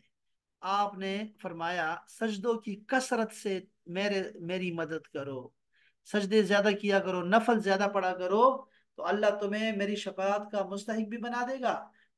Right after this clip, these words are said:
اور تمہیں جنت میں میرا رفیق بھی بنا دے گا۔ اللہ۔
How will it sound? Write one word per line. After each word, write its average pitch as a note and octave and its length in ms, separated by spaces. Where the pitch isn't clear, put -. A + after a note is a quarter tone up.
اور G3 240
تمہیں A#3+ 380
جنت G#3 420
میں G3+ 100
میرا G3 280
رفیق G#3 540
بھی E3+ 100
بنا C#3+ 340
دے A#2+ 160
گا۔ - 80
اللہ۔ C#3+ 300